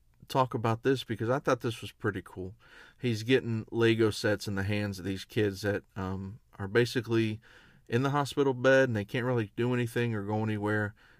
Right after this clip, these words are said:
uh, and, and time is slow when you're put in a room and not being able to, just looking at the same four walls all day long. I mean, it,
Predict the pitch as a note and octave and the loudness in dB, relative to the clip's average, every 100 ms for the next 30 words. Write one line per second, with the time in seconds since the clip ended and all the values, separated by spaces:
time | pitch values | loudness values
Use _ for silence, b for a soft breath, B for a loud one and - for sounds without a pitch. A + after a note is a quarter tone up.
0 | _ G2 G2 F#2 F#2 - - - G#2 F#2 | _ -6 -4 -4 -8 -12 -18 -10 -8 -8
1 | F2+ G2 F#2+ - A2+ A#2 A#2 A2 G#2+ - | -6 -8 -6 -4 0 2 2 0 -4 -12
2 | _ _ _ _ G2+ F#2 F#2+ F2+ - - | _ _ _ _ -4 -2 -2 -6 -10 -12
3 | - - - G2+ G2+ - C#2 - _ _ | -12 -10 -8 -4 -2 -2 -6 -14 _ _
4 | _ _ - F#2+ F#2 F2+ A#2 G2 G2+ G2 | _ _ -8 -6 -4 -4 -4 -4 -4 -4
5 | G2 F#2+ F#2+ F#2 F#2+ F#2 F#2+ F#2+ F#2 F2+ | -2 -2 -4 -6 -6 -6 -6 -4 -4 -6
6 | F2+ - B2+ B2+ A#2 A2 G#2 - A2 G#2 | -6 -6 -2 0 0 -2 -4 -4 -4 -4
7 | - G#2 F#2+ F#2 F#2+ F2+ F2 F2 E2 E2 | -2 0 0 0 -2 -2 -4 -6 -6 -8
8 | D2+ - - F#2+ F#2+ G2+ | -12 -14 -10 -6 -4 -4